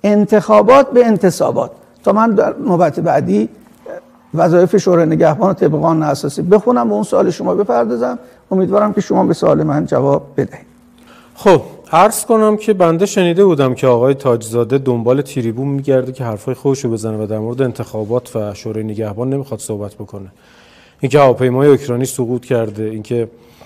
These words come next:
Speaker 2: در واقع حاج قاسم شهید شده و اینها، اینا مباحثی نیستش که به این جلسهٔ ما مربوط بشه. اینجا ما در مورد عملکرد در واقع قانونی شورای نگهبان می‌خوایم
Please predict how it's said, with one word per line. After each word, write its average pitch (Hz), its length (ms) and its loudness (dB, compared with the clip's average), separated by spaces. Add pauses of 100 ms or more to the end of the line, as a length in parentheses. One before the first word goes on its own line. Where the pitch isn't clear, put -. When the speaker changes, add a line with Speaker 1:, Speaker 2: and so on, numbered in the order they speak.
(280)
Speaker 2:
در 104 200 -4
واقع 104 300 -6
حاج 110 220 -6
قاسم 110 320 -8
شهید 107 280 -4
شده 110 260 -10
و 113 40 -6
اینها، 110 300 -6
اینا 131 180 -2
مباحثی 123 520 -2
نیستش 139 360 -6
که 113 80 -10
به 107 100 -12
این 104 140 -12
جلسهٔ 107 420 -12
ما 107 120 -12
مربوط 104 420 -14
بشه. 101 260 -18
اینجا 131 240 -6
ما 147 140 -4
در 127 140 0
مورد 117 280 -6
عملکرد 120 640 -8 (520)
در 101 200 -2
واقع 104 340 0
قانونی 113 680 -2
شورای 120 300 0
نگهبان 113 460 -4
می‌خوایم 104 360 -12